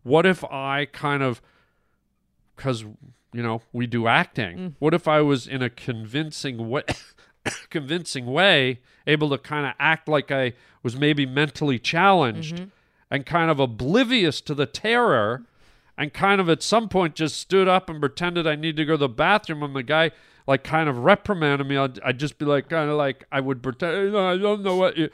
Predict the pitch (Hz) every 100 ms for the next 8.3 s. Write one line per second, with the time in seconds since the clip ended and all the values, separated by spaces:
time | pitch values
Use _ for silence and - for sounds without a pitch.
0 | - _ 175 185 175 160 156 175 214 -
1 | - - 165 175 180 175 170 - 160 165
2 | - 160 170 165 165 208 - 151 - 202
3 | - _ _ - 196 - 131 110 117 185
4 | 233 262 226 165 123 85 220 320 262 143
5 | 131 170 208 170 170 127 151 208 190 -
6 | - 143 180 202 180 156 143 139 135 _
7 | _ _ _ 190 170 165 226 262 202 202
8 | 196 185 165